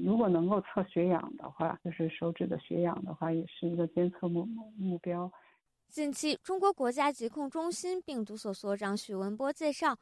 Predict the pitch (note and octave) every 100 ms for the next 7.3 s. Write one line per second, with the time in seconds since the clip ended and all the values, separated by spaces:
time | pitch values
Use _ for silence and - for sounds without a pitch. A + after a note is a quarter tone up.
0 | _ _ - F#4+ G4+ - A4 E4 F4+ E4+
1 | C#4 A3 A#3+ - A#3 B3+ D#4 E4 C#4 D4+
2 | C#4 G#3+ G#3 G#3+ A#3+ - D4 D#4 A3+ -
3 | D4+ B3 A3+ A#3+ D4+ C#4+ C#4+ D#4+ E4+ -
4 | E4+ F4+ F#4+ E4+ G3+ G3 C4 D#4 B3+ D#4
5 | D#4+ D#4+ C4 - E4+ F4+ F#4+ B3+ F#3 C#4
6 | - B3+ B3 D4+ A#3 A#3+ - - E4 D4+
7 | G#3 G3 G3